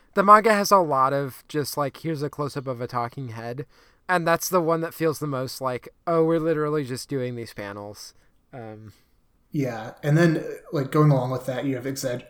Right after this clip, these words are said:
Speaker 2: obviously exaggerated drama of, of all types, but that's often paired with, like, the close-ups. Self-referential commentary, obviously. We've talked a, a lot about that at length.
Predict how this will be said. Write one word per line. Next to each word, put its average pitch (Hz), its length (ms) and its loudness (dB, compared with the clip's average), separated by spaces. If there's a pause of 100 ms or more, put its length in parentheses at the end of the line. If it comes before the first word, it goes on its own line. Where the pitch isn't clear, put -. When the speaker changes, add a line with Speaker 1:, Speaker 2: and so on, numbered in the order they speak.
(100)
Speaker 2:
obviously 127 400 -4
exaggerated 120 600 -6
drama 117 460 -14 (920)
of, 135 320 2
of 143 160 0
all 127 140 0
types, - 600 -6 (220)
but 139 140 0
that's 135 200 0
often 123 280 -2
paired 117 360 -6
with, - 440 -10
like, - 520 -10 (540)
the 113 520 -4 (360)
close-ups. 131 800 -4 (880)
Self-referential 135 800 0
commentary, 123 760 -6
obviously. 123 720 -8
We've 123 160 -12
talked - 280 -12
a, 113 100 -8 (240)
a 131 60 -4
lot 107 480 -6
about 113 280 -8
that 107 240 -10
at - 140 -12
length. 120 400 -14